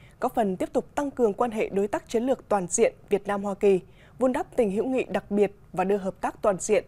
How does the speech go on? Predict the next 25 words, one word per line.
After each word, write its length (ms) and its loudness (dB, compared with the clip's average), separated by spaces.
Việt 200 -2
Nam-Cuba 520 0
sang 180 0
giai 160 0
đoạn 220 0
phát 220 -6
triển 240 -2
mới, 280 0
thiết 180 -2
thực 180 0
và 160 -4
sâu 220 -2
sắc 200 -4
hơn. 200 -2
Cấp 140 4
bách 200 -2
trang 180 0
bị 120 2
kỹ 180 -6
năng 240 -2
ứng 240 -2
phó 320 0
với 120 2
thiên 180 -4
tai 260 -2